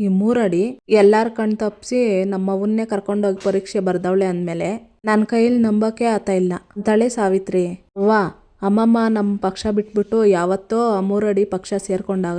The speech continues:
ಐತೆ. ಹೆಜ್ಜೆ ಹೆಜ್ಜೆಗೂ ಅವಳಿಗೆ ಸಪೋರ್ಟ್ ಮಾಡ್ತಾನೆ ಐತೆ ಅಂತ ಹೇಳಿದ್ರು ನಮ್ಮವ್ವ ಹಂಗಲ್ಲ ಅಂತ ಹೇಳ್ತಾ ಇದ್ದೆ. ಇವಾಗೇನ್ ಹೇಳಿ?" ಅಂತಾಳೆ ವಿನಂತಿ. "ನಮ್ಮ ಅಮ್ಮಮ್ಮನ್ಗೆ ಇವಾಗ ಅವಳೇ ಹೆಚ್ಚಾಗ್ಬಿಟ್ಟವಳೆ" ಅಂತಾಳೆ ಚಿತ್ರ. ಚಿತ್ರ,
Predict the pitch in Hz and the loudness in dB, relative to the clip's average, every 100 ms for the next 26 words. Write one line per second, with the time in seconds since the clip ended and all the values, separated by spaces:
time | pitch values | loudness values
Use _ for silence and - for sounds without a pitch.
0 | 180 175 170 - _ - 190 233 214 202 | -4 -4 -8 -12 _ -12 2 4 4 4
1 | 220 208 226 214 202 - 190 196 202 202 | 0 2 2 2 0 -2 -4 -2 -2 -2
2 | 185 185 208 202 208 196 196 202 196 190 | -2 -2 -2 -2 -2 -2 -2 -4 -4 -2
3 | 185 185 196 190 214 180 160 233 226 226 | 0 2 0 0 -2 -2 -6 2 4 4
4 | 233 240 226 214 208 208 214 220 202 196 | 4 2 0 0 2 2 0 0 0 0
5 | 196 196 185 190 208 175 180 - 208 220 | 0 0 -2 0 -2 -4 -8 -2 2 4
6 | 220 214 202 185 190 220 226 _ _ 202 | 4 2 2 2 2 0 -6 _ _ -6
7 | 202 202 208 220 196 190 196 185 170 185 | -2 2 2 2 0 -2 -2 -2 -4 -6
8 | _ - 220 208 202 208 220 240 226 190 | _ -2 2 4 4 2 2 2 0 2
9 | 180 208 214 190 190 196 185 214 233 214 | 0 2 0 -2 -2 0 0 2 2 2
10 | 202 208 196 190 190 165 170 - 214 208 | 0 -4 -4 -4 -2 -4 -4 -4 -2 0
11 | 208 220 214 208 196 190 170 185 _ _ | 0 0 -4 -4 -2 -2 -2 -8 _ _
12 | _ _ _ - 233 226 | _ _ _ -8 -4 0